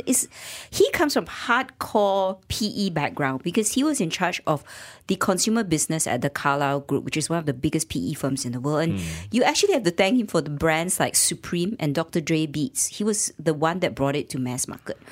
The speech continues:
Speaker 1: So I think if, you know, that combination,
Speaker 2: So
Speaker 1: if you
Speaker 2: legit, yeah?
Speaker 1: Yeah, very legit. So if
Speaker 2: Hmm.
Speaker 1: he's running the business and she's doing the marketing and the face of it, possible, why not?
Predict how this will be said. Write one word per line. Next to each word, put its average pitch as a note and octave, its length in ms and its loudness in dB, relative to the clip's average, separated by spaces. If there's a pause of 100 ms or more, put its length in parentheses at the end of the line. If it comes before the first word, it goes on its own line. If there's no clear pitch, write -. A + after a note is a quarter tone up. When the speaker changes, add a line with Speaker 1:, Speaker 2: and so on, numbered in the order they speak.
(300)
Speaker 1:
So C#4 240 4
I A3+ 120 2
think D4 300 -6
if, G#3+ 220 0
you A#3 180 2
know, B3 120 2
that - 220 2
combination, C#4+ 720 2
Speaker 2:
So D4 100 6
Speaker 1:
if D#4 60 8
you C#3 60 8
Speaker 2:
legit, - 280 4
yeah? F#2+ 180 2 (120)
Speaker 1:
Yeah, D#4 180 6
very C#4+ 400 4
legit. D#3 420 0
So - 180 0
if G3 120 2
Speaker 2:
Hmm. - 120 2
Speaker 1:
he's E4+ 160 4
running F3+ 280 2
the E3 80 0
business D3 360 -4
and C#3+ 100 -4
she's A3+ 400 0
doing E3 240 0
the D3 60 -2
marketing D#3+ 540 -2
and C3 120 0
the B2 60 -4
face G#3 300 0
of D#3+ 120 0
it, E3+ 160 -2 (480)
possible, C4+ 560 0
why A3+ 180 2
not? - 380 -4